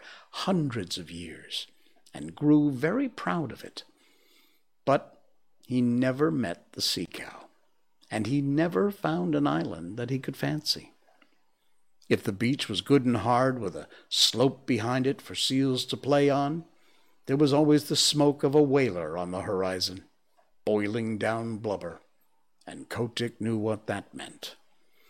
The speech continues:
Or else he could see that seals had once visited the island and all been killed off, and Kotick knew that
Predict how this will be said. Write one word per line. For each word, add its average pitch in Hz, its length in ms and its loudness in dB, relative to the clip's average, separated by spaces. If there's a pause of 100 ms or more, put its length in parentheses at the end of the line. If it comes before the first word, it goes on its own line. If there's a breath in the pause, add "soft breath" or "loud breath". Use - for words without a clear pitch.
(200 soft breath)
Or 131 180 4
else 160 340 4
he 147 180 2
could 160 280 -2
see 190 300 2
that 156 240 -2
seals 160 600 4
had 139 120 0
once 143 300 2
visited 143 480 0
the 82 160 -6
island 113 420 -10 (640 soft breath)
and 123 140 -4
all 147 180 2
been 151 240 4
killed 156 380 0
off, 160 480 -2 (640)
and - 200 -12
Kotick - 480 0
knew 120 420 2
that 95 220 -6